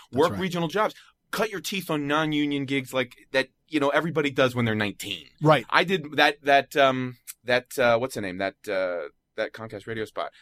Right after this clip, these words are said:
Speaker 2: when I was like, what was, how old was I? Nineteen or twenty. Like, I was, that, you know, that was just a little one-off job. I, I
Speaker 1: Yeah.
Speaker 2: just, I didn't know nothing. I didn't know how to do nothing.
Speaker 1: Right.
Speaker 2: And just do it where you are. And then, you know,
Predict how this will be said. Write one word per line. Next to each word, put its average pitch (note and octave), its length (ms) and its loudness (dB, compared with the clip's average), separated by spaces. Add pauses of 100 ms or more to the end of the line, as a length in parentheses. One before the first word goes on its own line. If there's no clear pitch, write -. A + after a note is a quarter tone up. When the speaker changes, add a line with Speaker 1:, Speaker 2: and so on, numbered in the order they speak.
Speaker 2:
when A#2 140 -2
I - 20 4
was A#2 100 0
like, A2 260 2 (280)
what G#2 140 -20
was, G2+ 120 -20
how G#2 140 -16
old A2 140 -10
was C3+ 160 -4
I? F#2 80 -6
Nineteen F#2+ 1300 -14
or A2+ 100 -8
twenty. G#2+ 300 -8 (420)
Like, D3+ 180 0
I D#3 100 2
was, D#3+ 260 -2
that, E3+ 200 -8
you E3 80 -8
know, C3+ 140 -2
that C#3+ 100 -2
was D3+ 120 -8
just E3 180 -10
a D#3+ 60 -6
little D3+ 240 -2
one-off D3+ 340 0
job. C#3+ 340 0
I, G#2 40 0
I A2 180 -2
Speaker 1:
Yeah. - 20 0
Speaker 2:
just, A#2+ 240 -4
I A#2 60 0
didn't D3+ 160 -2
know C#3+ 80 2
nothing. C#3+ 340 -2
I G#2 60 -8
didn't C3 140 -8
know B2+ 60 -6
how B2+ 80 -4
to C3 60 -6
do C3 140 -6
nothing. D#3+ 400 -6 (160)
Speaker 1:
Right. D#3 240 2 (140)
Speaker 2:
And C#3+ 360 0
just E3 200 -8
do G3+ 120 -2
it B3 80 -2
where A#3 140 0
you E3 180 -2
are. D3 240 4
And D#3+ 160 -2
then, E3+ 260 -2
you D3+ 140 -10
know, D#3 220 -2